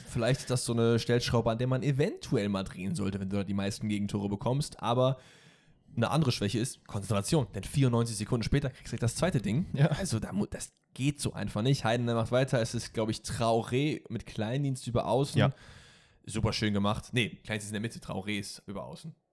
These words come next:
Speaker 2: Ja.
Speaker 1: Genau, so rum. Äh, schön gemacht und wie du meintest, zu dem Zeitpunkt dachte ich mir so,
Speaker 2: Warte mal, ganz
Speaker 1: hm.
Speaker 2: kurz, wir haben aber jetzt erwähnt, also der Ball kommt auf Beste und der macht ihn dann am Ende rein.
Speaker 1: Ja,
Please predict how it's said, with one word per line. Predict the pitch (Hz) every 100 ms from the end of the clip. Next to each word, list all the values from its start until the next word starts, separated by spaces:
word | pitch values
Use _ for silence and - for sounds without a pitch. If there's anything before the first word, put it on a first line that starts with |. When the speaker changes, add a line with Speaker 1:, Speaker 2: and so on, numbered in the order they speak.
| _
Speaker 2:
Ja. | - - _ _
Speaker 1:
Genau, | - - -
so | - 107
rum. | 117 127 - _
Äh, | 107 107 104
schön | - 135
gemacht | 127 113 143 - -
und | 123 135 135 - _ _ _ _ -
wie | 98
du | 113
meintest, | 127 196 143 -
zu | 104
dem | 117
Zeitpunkt | - 135 139
dachte | 98 110
ich |
mir | 107
so, | 104 180 190
Speaker 2:
Warte | - 101
mal, | 165
ganz | 196
Speaker 1:
hm. | 135
Speaker 2:
kurz, | 110
wir | 98
haben | 107
aber | 98
jetzt | 92 92
erwähnt, | 87 104 107 -
also | 92
der | 87
Ball | 82 101
kommt | 95 85
auf | -
Beste | 107 - 87
und | 87
der | 101
macht | 85 90
ihn |
dann | 87 82
am |
Ende | 85 82
rein. | 87 76 - _ _ _ _ _ _ -
Speaker 1:
Ja, | 165 131